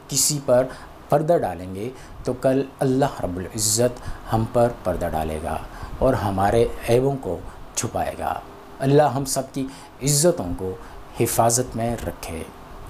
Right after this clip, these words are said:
आमीन, सुम्मा आमीन। वीडियो को लाइक करें और दोस्तों के साथ शेयर करें और चैनल को सब्सक्राइब करें।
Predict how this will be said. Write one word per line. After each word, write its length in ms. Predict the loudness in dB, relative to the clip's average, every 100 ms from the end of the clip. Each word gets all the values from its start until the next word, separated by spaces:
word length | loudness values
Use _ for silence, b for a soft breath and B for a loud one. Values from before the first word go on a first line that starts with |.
| 2
आमीन, 420 | 2 2 0 -2 -6 -12 -10
सुम्मा 300 | -2 0 0
आमीन। 340 | -2 -6 -8 -10 B B B B
वीडियो 280 | 4 6 6
को 100 | 6
लाइक 300 | 4 4 4
करें 180 | 0 0 -8 -4
और 140 | -4 -2 0
दोस्तों 300 | 0 2 0
के 100 | 0
साथ 380 | 0 -2 -4 -6
शेयर 300 | -2 -2 -2
करें 240 | -6 -8 -10 -10 -12 -8
और 100 | -8
चैनल 320 | -2 0 0 2
को 200 | 2 2
सब्सक्राइब 500 | -2 -2 -2 -4 -4 -6
करें। 220 | -6